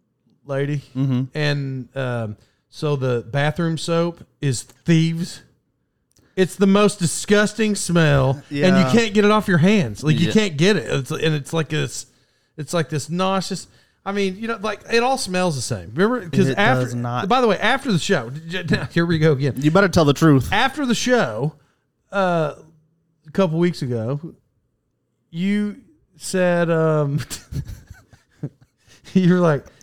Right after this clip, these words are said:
Speaker 1: "Hey, smell these two," and you gave me lemon.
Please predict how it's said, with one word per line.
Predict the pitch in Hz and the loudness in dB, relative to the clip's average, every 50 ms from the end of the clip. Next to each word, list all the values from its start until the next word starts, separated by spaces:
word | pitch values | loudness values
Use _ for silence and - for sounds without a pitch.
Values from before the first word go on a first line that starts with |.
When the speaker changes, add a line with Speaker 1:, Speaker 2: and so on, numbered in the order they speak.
| - _ | -20 _
Speaker 1:
"Hey, | - 160 160 147 | -2 0 0 0
smell | - - - 156 156 156 156 160 | 0 -2 -4 -2 0 0 2 2
these | 151 151 139 123 113 | 2 0 -2 -2 -4
two," | - - 127 117 104 90 82 82 - _ _ _ _ _ - | -4 -4 -4 -4 -2 -6 -8 -14 -18 _ _ _ _ _ -8
and | 131 147 | -6 -4
you | 170 | -2
gave | 165 165 185 175 160 | 0 2 2 2 2
me | 143 127 | 0 -2
lemon. | 123 135 156 180 196 196 190 190 180 180 180 | -2 0 0 2 0 0 0 -2 -4 -4 -6